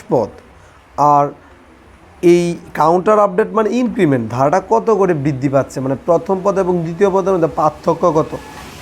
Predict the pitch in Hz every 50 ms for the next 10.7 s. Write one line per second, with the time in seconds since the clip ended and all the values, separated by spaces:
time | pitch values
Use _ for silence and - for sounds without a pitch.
0 | - - - - - - - - 156 180 165 - 214 214 208 180 208 202 175 175
1 | 185 196 214 214 - - 185 202 185 170 214 208 208 180 202 190 180 190 180 185
2 | 185 - - - 175 165 165 - - 180 160 - 208 190 190 208 202 - 214 185
3 | 151 151 160 147 160 175 170 175 180 180 180 175 165 180 190 185 175 185 233 247
4 | 233 - - - - - - - - - - - - - - - 170 165 170 170
5 | 170 151 185 175 165 160 147 135 131 131 120 - - 156 151 156 - - - 190
6 | 196 202 202 190 208 196 185 180 156 196 208 208 202 190 190 190 185 185 - -
7 | - - - - - - - - - - - - - - 220 208 202 208 196 160
8 | - - - 208 202 190 208 214 208 202 202 208 190 160 170 151 165 185 180 180
9 | 180 185 180 156 151 175 180 190 185 185 170 156 151 156 156 151 156 160 160 165
10 | 170 175 165 165 - 190 175 160 170 160 151 156 156 156